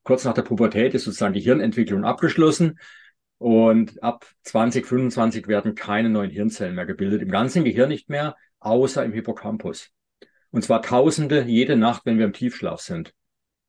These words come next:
Und dieses Potenzial hat er auch lebenslang.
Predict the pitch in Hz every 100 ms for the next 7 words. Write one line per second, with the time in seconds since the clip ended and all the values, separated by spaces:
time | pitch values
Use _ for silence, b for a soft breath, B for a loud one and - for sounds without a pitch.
0 | _ _ _ _ B B 113 139 135 -
1 | 160 139 - 117 156 135 131 120 104 110
2 | 101 101 101 113 180